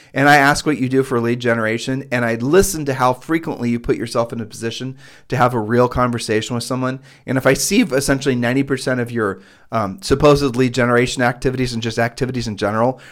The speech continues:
are behind a keyboard doing things digitally,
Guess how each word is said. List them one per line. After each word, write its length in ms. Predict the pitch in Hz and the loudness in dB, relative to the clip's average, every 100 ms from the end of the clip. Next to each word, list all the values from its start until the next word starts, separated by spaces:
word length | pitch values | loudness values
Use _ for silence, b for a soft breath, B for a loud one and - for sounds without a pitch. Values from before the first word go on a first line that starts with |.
| B - | B 0
are 100 | 139 | 2
behind 320 | 135 165 135 | 2 2 0
a 60 | |
keyboard 720 | - - 185 139 139 147 147 - B | -2 -4 -2 6 6 6 2 -6 B
doing 180 | 135 135 | 2 4
things 300 | 127 131 117 | 4 0 -2
digitally, 720 | 104 123 131 131 139 143 143 | -2 -4 -2 -2 0 0 -2